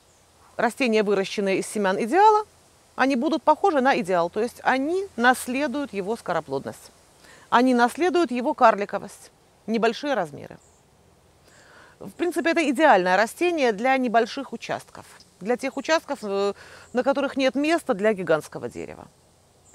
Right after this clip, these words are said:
Орех идеал вырастает примерно до трёх-четырёх метров в высоту, но вы должны помнить, что и плодов на нём, соответственно, будет немножечко меньше.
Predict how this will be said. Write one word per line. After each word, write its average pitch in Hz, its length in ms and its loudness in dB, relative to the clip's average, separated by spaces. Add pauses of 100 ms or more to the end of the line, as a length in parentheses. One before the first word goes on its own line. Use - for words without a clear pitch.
(160)
Орех 254 260 -2
идеал 294 320 0
вырастает 202 500 -2
примерно 202 440 -4
до 180 440 2 (260)
трёх-четырёх 180 560 -2
метров 190 280 -4
в 185 40 -12
высоту, 381 460 -2 (920)
но 262 140 -4
вы 285 100 0
должны 277 320 0
помнить, 330 400 0
что 240 380 -2
и - 120 -6
плодов 262 380 -4
на 220 80 -6
нём, 214 120 -6
соответственно, 185 460 -10
будет 175 240 -14
немножечко 147 420 -12
меньше. - 360 -14